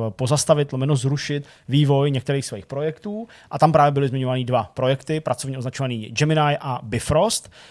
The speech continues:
No a teďka jsme asi patrně odhalili tedy identitu Gemini, což teda má, mě-, měly být Outriders dvojku. Informaci přinesl magazín The Thumb Wars. Eh, v podstatě, eh, říkají, že prostě informace, které mají, tak pochází přímo z toho studia.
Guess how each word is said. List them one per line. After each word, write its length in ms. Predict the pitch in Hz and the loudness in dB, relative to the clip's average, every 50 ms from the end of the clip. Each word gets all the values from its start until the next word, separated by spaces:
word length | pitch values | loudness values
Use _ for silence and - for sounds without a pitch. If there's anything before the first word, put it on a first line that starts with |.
| - - | -4 -2
No 180 | 147 160 - - | 0 0 0 0
a 60 | 147 | 0
teďka 440 | - 180 180 - - 160 151 156 156 | 2 0 0 2 2 2 4 4 2
jsme 200 | - - 147 - | 0 -2 -4 -4
asi 280 | - - - - 147 | -4 -6 -4 -4 -4
patrně 540 | 139 - - - - 135 131 135 131 127 131 | -4 -4 -8 -6 -4 -4 -2 -2 -2 -2 -2
odhalili 580 | - 127 113 110 131 135 131 123 120 117 127 127 | -4 -4 -2 0 2 2 4 4 2 2 0 0
tedy 240 | - 120 117 117 | -2 -4 -4 -4
identitu 560 | 117 - - 147 139 147 147 135 135 - 131 120 | -6 -4 0 2 4 4 4 2 0 -2 -2 -2
Gemini, 480 | 110 120 117 117 113 101 98 104 95 - | 0 -2 -2 -2 -6 -6 -8 -10 -12 -12
což 180 | - - 113 - | -10 -10 -10 -8
teda 140 | - 123 120 | -6 -6 -4
má, 160 | 113 113 110 113 110 - | -2 -2 -2 -2 -4 -2
mě-, 200 | 127 127 123 117 | -2 -2 -2 0
měly 280 | 113 123 135 143 147 | 0 2 2 2 2
být 200 | 131 117 110 - - 135 | 2 0 -2 -4 -4 -4
Outriders 400 | 127 107 131 123 117 117 110 98 | -2 -2 -2 -2 0 -2 -4 -2
dvojku. 400 | 104 113 117 123 - - 113 - - - - - - - | -2 -2 -2 -2 -2 -6 -10 -12 -16 -20 -20 -20 -8 -4
Informaci 340 | 202 165 202 202 190 - 175 | 0 4 4 4 4 2 0
přinesl 400 | - 170 165 151 - 165 147 147 165 | 0 0 -2 0 0 0 0 0 0
magazín 460 | 147 143 139 147 123 131 139 139 131 | 0 2 2 2 2 2 0 -2 0
The 80 | 123 123 117 - - - - | 0 0 -2 -2 -6 0 0
Thumb 280 | 156 135 113 104 - - - | 2 2 2 -2 -6 -8 -6
Wars. 560 | 123 135 160 185 214 233 262 262 - - - | 0 2 4 4 4 2 0 -4 -6 -8 -10
Eh, 320 | - - - - _ 143 131 131 127 127 127 131 | -12 -18 -20 -12 _ 2 4 6 6 6 6 4
v 60 | - | 2
podstatě, 380 | - 151 - - 147 - 156 151 | -2 -4 -2 -2 -2 0 2 2
eh, 220 | 143 143 139 - - 135 135 127 127 127 127 127 131 139 | 2 2 0 -4 -4 -4 -4 -2 -2 -2 -2 -2 -4 -4
říkají, 340 | 135 135 139 139 147 135 135 | -4 -6 -2 0 0 0 0
že 100 | 120 127 | -2 -4
prostě 320 | 127 - 120 - - 139 | -6 -8 -10 -8 -6 -6
informace, 440 | 131 - - 123 143 139 139 - 135 | -6 -6 -6 -6 -4 -4 -4 -6 -6
které 180 | 123 - 135 123 | -6 -6 -4 -4
mají, 200 | 123 123 127 135 | -2 -4 -4 -4
tak 140 | - 117 - | -6 -10 -10
pochází 400 | - 131 - 143 139 120 123 113 | -10 -10 -8 -6 -6 -6 -6 -8
přímo 360 | - - 151 156 151 139 - - | -6 -4 -2 0 0 -2 -2 -6
z 80 | - | -8
toho 260 | - 143 113 117 104 - - | -8 -8 -8 -8 -10 -10 -12
studia. 580 | - - - 185 175 202 202 196 190 185 185 | -12 -6 -4 2 4 6 6 6 4 2 0